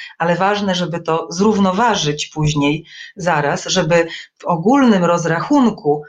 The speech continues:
to wszystko się zgadzało. I lider dobrostanu to jest też ktoś, k-, dla kogo po prostu dobrostan jest, e,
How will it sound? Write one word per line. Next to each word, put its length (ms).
to 100
wszystko 400
się 180
zgadzało. 640
I 300
lider 360
dobrostanu 680
to 100
jest 220
też 180
ktoś, 400
k-, 140
dla 140
kogo 400
po 140
prostu 420
dobrostan 680
jest, 360
e, 380